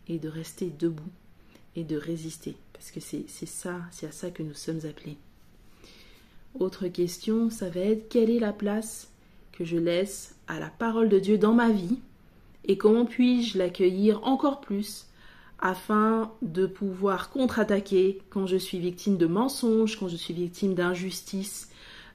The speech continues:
euh, quand l'ennemi de Dieu essaye de me faire vaciller par rapport à ma foi, par rapport à mon salut, par rapport à la vérité, et tous ces points tellement essentiels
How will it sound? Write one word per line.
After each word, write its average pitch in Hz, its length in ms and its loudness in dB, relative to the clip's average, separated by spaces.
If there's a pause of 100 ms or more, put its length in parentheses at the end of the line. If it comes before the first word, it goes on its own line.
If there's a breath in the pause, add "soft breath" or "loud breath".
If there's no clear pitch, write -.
euh, 165 600 0 (600 soft breath)
quand 185 180 2
l'ennemi 196 320 6
de 175 140 6
Dieu 180 260 4
essaye 202 300 4
de 175 100 0
me 170 120 2
faire 175 200 -4
vaciller 180 520 0
par 180 160 -4
rapport 180 280 -4
à 170 60 -6
ma 160 160 -4
foi, 240 540 2 (220)
par 190 120 -10
rapport 180 300 -6
à 175 60 -4
mon 175 180 -2
salut, 180 560 -2 (380 loud breath)
par 160 140 -6
rapport 175 220 -8
à 170 60 -4
la 170 120 -4
vérité, 185 640 0 (340 loud breath)
et 175 120 -2
tous 202 140 -8
ces 190 180 -2
points 180 220 -6
tellement 214 380 4
essentiels 170 720 -2